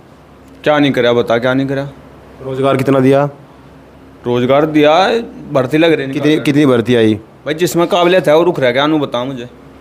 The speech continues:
Speaker 1: जिसमें काबिलियत
Speaker 2: कितनी
Speaker 1: है।
Speaker 2: भर्ती आई? टीजीटी की कितनी भर्ती आई?
Speaker 1: टीजीटी आर का तो हमें पता नहीं है।
Speaker 2: मास्टर की कितनी भर्ती आई?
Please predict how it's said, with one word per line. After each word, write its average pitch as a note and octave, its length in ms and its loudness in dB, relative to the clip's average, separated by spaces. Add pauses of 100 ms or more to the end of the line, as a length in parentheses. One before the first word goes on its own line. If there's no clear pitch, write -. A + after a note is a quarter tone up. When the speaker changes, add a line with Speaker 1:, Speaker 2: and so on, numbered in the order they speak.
(880)
Speaker 1:
जिसमें C#3 300 0
काबिलियत C#3 360 2
Speaker 2:
कितनी - 160 -4
Speaker 1:
है। F#3+ 60 4
Speaker 2:
भर्ती C3+ 280 2
आई? C#3 120 4
टीजीटी D#3+ 380 0
की E3 80 2
कितनी D#3+ 220 2
भर्ती B2+ 280 0
आई? D3 200 0 (1120)
Speaker 1:
टीजीटी C#3 420 0
आर A#2+ 160 4
का A#2 120 2
तो A#2 100 -2
हमें G#2+ 200 -2
पता B2 240 0
नहीं C#3 160 2
है। C3 300 -2
Speaker 2:
मास्टर C#3+ 220 -6
की D3+ 120 2
कितनी C#3+ 240 2
भर्ती A#2+ 260 2
आई? C#3+ 240 2